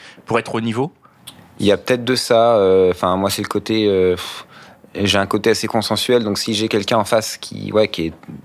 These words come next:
Speaker 2: pareil, on, on dérive vite sur la relation, en fait, mais, euh, la personnalité trop forte qui s'impose et où il faut, ouais, te challenger, enfin, c'est pas moi, je, je me mets pas en couple avec quelqu'un pour être, euh,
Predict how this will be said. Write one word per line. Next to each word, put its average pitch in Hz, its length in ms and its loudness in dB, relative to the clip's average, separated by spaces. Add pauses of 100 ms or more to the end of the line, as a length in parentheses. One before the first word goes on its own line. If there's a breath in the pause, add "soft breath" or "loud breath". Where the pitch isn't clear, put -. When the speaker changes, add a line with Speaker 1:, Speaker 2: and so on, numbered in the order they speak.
(300)
Speaker 2:
pareil, 101 280 2
on, 80 320 -2
on 76 260 0
dérive 82 280 0
vite 92 200 -4
sur 98 100 0
la 85 100 4
relation, 95 380 0
en 107 40 -4
fait, - 260 -4
mais, 80 240 -4 (440 loud breath)
euh, 90 120 2
la 90 100 4
personnalité 98 500 -2
trop 113 200 -2
forte 120 320 0
qui 107 680 -4
s'impose 117 680 0
et 101 160 0
où 98 80 0
il 101 80 -2
faut, 101 260 2
ouais, 107 220 4
te 104 180 -2
challenger, 101 460 0
enfin, 87 460 -2 (320 loud breath)
c'est - 160 -4
pas 95 140 0
moi, 104 200 2
je, 85 220 -4
je 82 140 -8
me 87 60 -2
mets 90 100 -2
pas 95 120 0
en 98 100 2
couple - 260 -4
avec - 100 0
quelqu'un 110 340 0
pour 90 240 0
être, 85 220 -4
euh, 85 400 -2